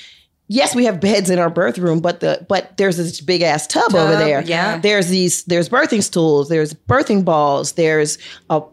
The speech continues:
Speaker 1: a, a fabric that hangs
Speaker 2: You
Speaker 1: from
Speaker 2: can
Speaker 1: the
Speaker 2: hang,
Speaker 1: ceiling
Speaker 2: yeah.
Speaker 1: where you can hang, you can pull. Like the, there's a living room area that you could, there's a garden. I mean, like, y-,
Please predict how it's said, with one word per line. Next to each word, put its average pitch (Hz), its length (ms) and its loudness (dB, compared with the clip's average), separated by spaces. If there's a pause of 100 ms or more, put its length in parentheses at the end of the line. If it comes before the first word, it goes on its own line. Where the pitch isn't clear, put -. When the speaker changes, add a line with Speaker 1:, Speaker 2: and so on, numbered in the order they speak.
(140)
Speaker 1:
a, - 460 -10
a 170 60 -10
fabric 190 440 -2
that 170 140 0
hangs 175 320 0
Speaker 2:
You 180 60 -2
Speaker 1:
from 185 160 2
Speaker 2:
can 175 40 0
Speaker 1:
the 170 60 0
Speaker 2:
hang, 240 280 0
Speaker 1:
ceiling 233 200 2
Speaker 2:
yeah. 190 80 2
Speaker 1:
where 180 100 2
you 180 80 0
can 175 140 -2
hang, 240 260 0
you 175 80 -2
can 170 100 -8
pull. 262 380 0 (320)
Like 202 200 -2
the, 196 120 -2 (160)
there's 190 320 0
a 185 60 0
living 277 360 2
room 185 200 2
area 156 340 0
that 147 180 -4
you 175 60 -6
could, - 180 -8
there's 208 240 2
a 185 280 -4
garden. 254 520 2
I 214 60 -2
mean, 240 140 0
like, 214 240 -2 (760)
y-, 175 160 -16